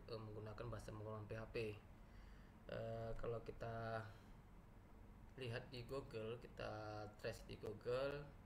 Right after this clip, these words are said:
eh, framework P H P yang banyak digunakan yaitu, kita lihat sini ada delapan framework P H P yang terbaik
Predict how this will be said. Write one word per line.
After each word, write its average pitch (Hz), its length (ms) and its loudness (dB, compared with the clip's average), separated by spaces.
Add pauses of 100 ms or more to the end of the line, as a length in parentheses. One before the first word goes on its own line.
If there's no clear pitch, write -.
(140)
eh, 110 720 0 (1300)
framework 117 400 2
P 139 80 2
H 120 80 2 (200)
P 139 280 10
yang 120 80 6 (920)
banyak 117 420 4
digunakan 110 800 0 (260)
yaitu, 113 680 2 (760)
kita - 200 -2
lihat 110 200 0 (140)
sini 113 300 0
ada 107 180 0 (100)
delapan 104 440 0 (760)
framework 107 380 0
P 113 80 -2
H 107 80 0 (120)
P - 40 -10 (520)
yang 104 220 2 (680)
terbaik 110 480 4